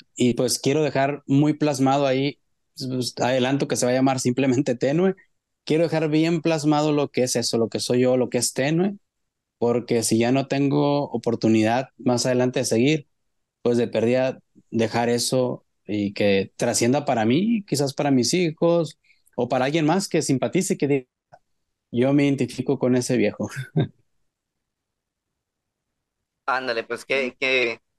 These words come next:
Speaker 2: qué padrísimo, y, y desde Faro Austral pues deseamos mucho éxito y mucha muy buena energía para,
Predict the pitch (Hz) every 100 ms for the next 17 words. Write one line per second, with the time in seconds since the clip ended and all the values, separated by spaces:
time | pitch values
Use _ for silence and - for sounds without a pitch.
0 | _ _ 143 156 139 143 151 170 175 175
1 | 151 120 117 113 117 104 104 104 _ _
2 | _ - 117 113 117 135 135 135 139 139
3 | 135 117 110 127 123 127 120 113 123 117
4 | _ 110 - 104 _ _ _ 110 117 -
5 | 120 120 117 123 123 117 110 107 127 123
6 | 117 110 107 104